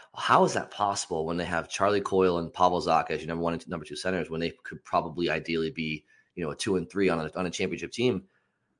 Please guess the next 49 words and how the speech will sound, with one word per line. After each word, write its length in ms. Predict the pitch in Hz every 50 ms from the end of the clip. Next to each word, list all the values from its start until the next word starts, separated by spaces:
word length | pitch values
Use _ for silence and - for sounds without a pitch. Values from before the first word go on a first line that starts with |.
| _ _ -
Well, 320 | 113 113 110 107 - - - -
first 220 | 160 151 147 -
of 40 | 101
all, 280 | 101 95 95 95 - -
don't 240 | 110 117 127 123 123
tell 180 | - 131 107
them 240 | 85 98 95 95 85
that, 220 | 78 73 73 -
because 260 | - 85 - 87 80 80
they're 160 | 92 92 90
just 180 | 82 80 -
gonna 180 | - 87 85 82
keep 200 | - - - 92
trying 180 | - - 85 82
to 40 | 78
prove 180 | - - 92
us 120 | 82 78 -
all 120 | 73 71
wrong, 440 | 67 76 87 101 90 78 73 80 - - - - _ _ _ _ _
um, 500 | - 92 92 90 87 82 82 80 78 78 - _ _ -
and 280 | 107 104 95 92 90
that 180 | 87 87 85 82
hockey 320 | - 90 87 85 - 87
is 80 | 80 73
the 100 | 82 85
ultimate 260 | 85 82 82 82 -
team 180 | - 85 71 -
sport. 480 | - - 113 123 98 92 - - - - _ _ _ _
But 340 | 92 101 98 95 98 - - - _ _ _ _ _ _ _ _ _ _ _ _ _ _ _ _ _
look 160 | - 120 127
up 120 | 127 120
and 60 | 120 117
down 140 | 120 117
the 60 | 110 101
lineup, 380 | 98 107 123 127 113 - -
the 60 | -
Bruins, 600 | 87 - 95 104 117 123 113 101 98 95 95 - - -
I, 220 | - 104 101 101 - - -
I, 220 | 110 - - - - - - - _ _ _ _ _ _ _ _ _ _ _ _
I, 100 | - 113 113 113 - -
I 80 | 113 113
looked 180 | 110 135 -
this 140 | 175 170 -
up 160 | 160 135 -
quickly 240 | - 135 123 123 120
before 300 | 98 104 - - 107 98
we 120 | 95 95 92
started 240 | 92 104 98 92
recording. 540 | 82 82 80 - 90 87 87 95 101 107 117